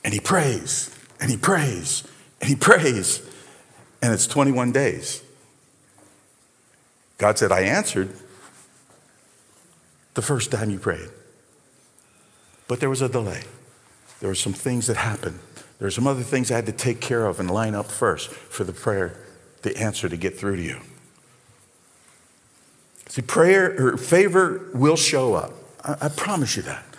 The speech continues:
God's favor will show up in your circumstance.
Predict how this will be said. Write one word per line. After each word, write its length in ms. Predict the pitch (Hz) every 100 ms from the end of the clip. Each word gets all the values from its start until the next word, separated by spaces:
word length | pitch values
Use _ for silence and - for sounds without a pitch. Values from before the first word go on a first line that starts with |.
| - - -
God's 340 | 170 208 -
favor 360 | - 165 170 165
will 160 | 123
show 340 | 120 - 160 160
up 100 | 160
in 140 | 107
your 180 | 110 156
circumstance. 1000 | 151 139 - 98 - 73 - - -